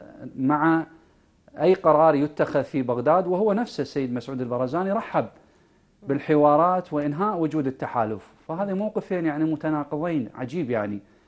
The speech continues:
بصراحة. الموقف الرسمي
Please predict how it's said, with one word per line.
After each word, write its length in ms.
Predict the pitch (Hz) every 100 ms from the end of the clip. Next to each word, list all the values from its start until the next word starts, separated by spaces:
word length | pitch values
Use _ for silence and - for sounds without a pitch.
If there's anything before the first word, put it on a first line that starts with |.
| _
بصراحة. 520 | 131 - 131 117 110 - _ _ _ _ _ _ 135
الموقف 580 | 131 131 180 220 196 190
الرسمي 720 | 175 190 - 185 180 180